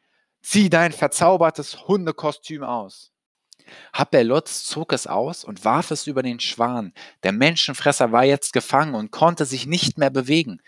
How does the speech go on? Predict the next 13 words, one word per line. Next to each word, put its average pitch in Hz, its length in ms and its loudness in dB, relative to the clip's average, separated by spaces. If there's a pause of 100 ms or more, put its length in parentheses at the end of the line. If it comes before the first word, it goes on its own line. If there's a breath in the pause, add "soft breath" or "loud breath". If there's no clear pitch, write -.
(220 loud breath)
Jetzt - 380 0
war 147 240 6
er 147 200 6
der 117 160 4
hinkende 135 640 0
Hund 143 300 -6 (160 loud breath)
und - 280 -6
Hab 135 160 0
el 127 100 6
Lotz 127 280 2
war 110 180 4
wieder 117 240 2
frei. 92 440 -6